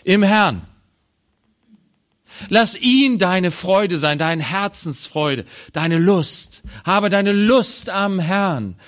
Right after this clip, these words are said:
Der wird dir geben, was dein Herz wünscht. Wenn er tagtäglich deine Freude ist, weißt du was, dann freut sich Gott. Freut sich Gott an dir, weil dann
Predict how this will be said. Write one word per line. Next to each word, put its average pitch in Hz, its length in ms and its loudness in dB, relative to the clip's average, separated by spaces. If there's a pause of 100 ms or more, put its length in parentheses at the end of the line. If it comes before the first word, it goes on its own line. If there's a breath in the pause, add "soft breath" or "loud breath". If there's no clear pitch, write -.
(220 loud breath)
Der 139 140 -4
wird 175 160 -4
dir 170 100 0
geben, 170 300 -2
was 139 180 -4
dein 139 160 -6
Herz 127 320 -8
wünscht. 110 500 -12 (1700 soft breath)
Wenn 180 120 0
er 196 140 2
tagtäglich 226 840 -2
deine 180 260 -2
Freude 196 540 0
ist, 90 560 -10 (2000)
weißt - 180 -12
du 85 40 -14
was, 120 220 -10
dann 95 160 -10
freut 98 460 -10
sich - 500 -12 (120)
Gott. - 380 -12 (2250)
Freut 92 260 -16
sich - 180 -14
Gott 95 300 -12 (500 soft breath)
an 95 180 -12
dir, 87 260 -10
weil 90 160 -8
dann 120 340 -10